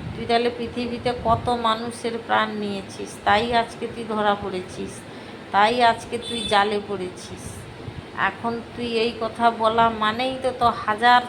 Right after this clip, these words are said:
চুরিবিদ্যা বেরোচ্ছে, এগুলো যাবে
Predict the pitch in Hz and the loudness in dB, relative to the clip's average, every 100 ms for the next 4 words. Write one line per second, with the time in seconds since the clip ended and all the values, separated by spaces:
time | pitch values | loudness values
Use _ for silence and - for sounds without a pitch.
0 | - - - - - 233 226 214 214 - | -6 -12 -14 -14 -10 -8 -6 -6 -6 0
1 | 214 202 190 190 180 - - - - - | 2 2 0 -4 -6 -12 -14 -12 -10 -10
2 | - - - - 196 208 233 247 226 220 | -10 -12 -14 -8 -6 -4 -2 -2 4 4
3 | 208 | 4